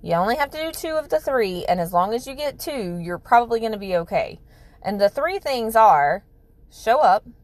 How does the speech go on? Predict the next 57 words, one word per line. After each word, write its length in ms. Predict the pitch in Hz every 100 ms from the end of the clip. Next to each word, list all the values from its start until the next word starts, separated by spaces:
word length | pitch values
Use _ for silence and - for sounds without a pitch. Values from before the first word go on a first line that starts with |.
| _ _ _ _ _
work 340 | 180 214 262
hard, 440 | 240 180 156 170 220 _ _ -
and 160 | 175
be 140 | 180 208
likable. 560 | 175 170 156 - - - - _ - - - -
So 120 | - 262
if 60 |
you 80 | 392
show 180 | 415 330
up 80 | 311
and 120 | 208
work 180 | 262 247
hard, 420 | 190 156 233 254 -
you're 120 | 233
probably 260 | 302 262 247
gonna 120 | 214
be 80 | 208
fine 200 | 185 180
at 80 |
your 100 | 208
job. 380 | 233 269 196 196 - - - _ -
If 120 | 180
you 120 | 240
show 300 | - 180 196
up 220 | 208 269 - _ -
and 120 | 185
are 140 | 165 156
likable, 600 | 233 330 190 156 185 - - _
people 260 | 339 359 320
probably 420 | - 311 311 254
aren't 220 | 220 220
gonna 140 | 247 226
get 160 | 214
as 120 | 208
mad 360 | 220 269 196 190
if 100 | 202
you 80 | 196
don't 160 | 190
get 100 | 190
as 120 | 185 190
much 140 | 165
accomplished. 640 | 196 269 302 - 165 - - - _ _
If 140 | 214 -
you 140 | 294
work 360 | 185 214 381 -
hard 400 | 240 180 175 -
and 120 | 185
are 120 | 180 160
likable, 500 | 151 156 165 220 277
they're 140 | 180
probably 400 | 180 254 269 226
gonna 220 | 208 190
forgive 400 | - 196 165 156
some 180 | - 165
of 60 | 190
the 100 | 240
absences. 720 | 285 277 208 196 139 -